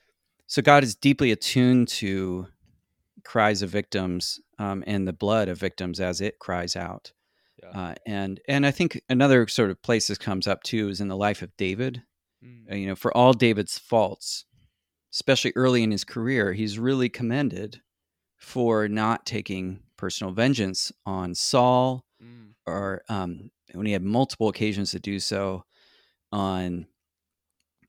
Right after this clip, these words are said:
Speaker 1: uh, Nabal, when, when he, he's about to go enact vengeance, personal vengeance,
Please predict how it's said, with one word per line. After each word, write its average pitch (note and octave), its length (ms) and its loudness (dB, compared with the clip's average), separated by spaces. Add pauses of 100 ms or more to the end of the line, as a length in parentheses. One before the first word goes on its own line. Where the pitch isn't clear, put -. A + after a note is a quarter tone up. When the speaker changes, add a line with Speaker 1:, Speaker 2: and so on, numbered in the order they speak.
Speaker 1:
uh, F#2+ 100 -6
Nabal, A#2 600 2 (1080)
when, F#2+ 480 -4 (460)
when F#2+ 180 -4
he, A2+ 160 0
he's A2 160 -2
about G2 320 0
to - 80 -8
go G#2+ 340 2 (640)
enact A2+ 300 2
vengeance, B2 420 2
personal B2 380 -2
vengeance, C3+ 540 -2